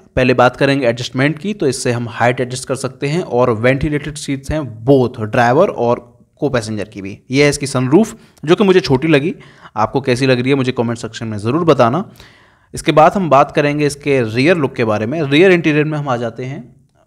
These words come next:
और ये देखिए, मैं इसमें बैठ के आपको दिखाता हूँ कि कितना आपको थाई सपोर्ट मिलेगा। थाई सपोर्ट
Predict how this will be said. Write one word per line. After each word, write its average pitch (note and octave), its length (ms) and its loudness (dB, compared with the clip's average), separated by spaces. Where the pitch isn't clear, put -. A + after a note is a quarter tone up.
और G#2+ 320 -8
ये A#2+ 320 0
देखिए, A#2+ 480 -8
मैं A2 180 -4
इसमें A2 260 -8
बैठ A2+ 220 2
के - 100 -2
आपको A#2+ 280 -2
दिखाता G#2+ 320 -4
हूँ A2+ 200 -4
कि B2+ 120 -8
कितना C3 320 -4
आपको A2+ 180 -4
थाई A2 100 -2
सपोर्ट A2+ 340 -2
मिलेगा। G#2 360 -4
थाई D#3+ 120 6
सपोर्ट G3 400 2